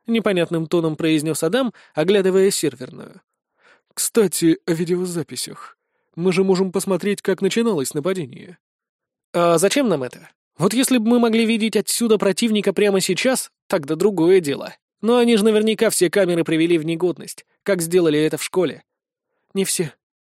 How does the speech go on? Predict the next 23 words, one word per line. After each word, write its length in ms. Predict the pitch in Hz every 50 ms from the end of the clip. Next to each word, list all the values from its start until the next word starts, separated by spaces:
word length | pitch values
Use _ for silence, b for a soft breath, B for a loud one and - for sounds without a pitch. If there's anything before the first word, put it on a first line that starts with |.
| _ _
внезапно 520 | 160 170 180 180 165 170 175 - - 160
тихо 260 | 147 - 180 160 - 160
уронила 460 | 156 156 160 165 165 165 160 160 151
девушка-администратор, 1080 | 147 156 156 151 151 - - 151 151 147 156 156 165 165 - - 233 208 - - - b b b b b b
которую 480 | - 196 180 - 170 156 156 156 160 170
Лютос 340 | 185 196 190 170 143 -
еще 240 | - 156 - - 185
не 100 | 180 170
успел 320 | 170 175 - - 202 185 151
вывести 460 | 139 160 165 151 139 - - - 151
из 100 | 151 -
серверной. 640 | - - 175 143 120 123 - - - - 190 - _ _ _ _ _ _ _ _ _ _ _ _ _
«Несколько 500 | 214 208 208 180 - 185 165 - 185 175
они 200 | 170 170 180 180
не 120 | 180 180
нашли». 400 | 175 170 160 - - 170 143 - _ _ _ _ _ _ _ _ _ _ _ _ _
«Какие?» 440 | - 151 - - 151 156 180 175 - _ _ _ _ _ _ _ _ _ _ _ -
Я 220 | 131 170 226 220
моментально 560 | 208 202 202 208 208 196 - 214 208 202 196
уцепился 540 | 190 185 180 - 196 - 208 196 185 - 180
за 120 | 165 180
эту 240 | 190 180 175 - 185
информацию. 760 | 180 170 - 190 180 170 160 127 - - - - - - -